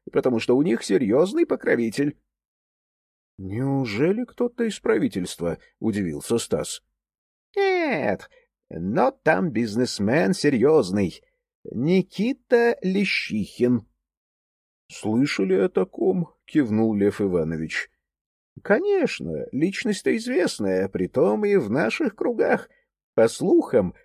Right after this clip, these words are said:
собеседник слегка понизил голос, «ну, это мне коллеги рассказывали.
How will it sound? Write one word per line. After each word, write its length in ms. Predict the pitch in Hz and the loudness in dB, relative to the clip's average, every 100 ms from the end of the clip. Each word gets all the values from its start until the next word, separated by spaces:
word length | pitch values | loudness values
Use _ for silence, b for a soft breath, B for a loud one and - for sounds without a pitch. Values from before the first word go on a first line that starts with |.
| _ | _
собеседник 720 | - - 95 90 104 82 90 - | -6 -2 -2 0 0 0 -2 -4
слегка 460 | 98 95 - 98 | -2 -4 0 -4
понизил 500 | - 104 87 76 107 | 0 0 0 -2 -2
голос, 460 | 92 85 76 69 - _ _ _ _ _ _ | 0 -2 -2 -6 -10 _ _ _ _ _ _
«ну, 480 | 339 285 80 65 64 | -2 -2 -4 -6 -8
это 340 | 120 95 - | -8 -8 -6
мне 200 | 92 95 | -2 -2
коллеги 540 | - 143 165 92 69 87 | 0 0 0 -4 -6 -6
рассказывали. 1040 | 95 - - 87 71 85 92 104 101 - | -4 -6 -6 -6 -4 -4 -2 0 -2 -6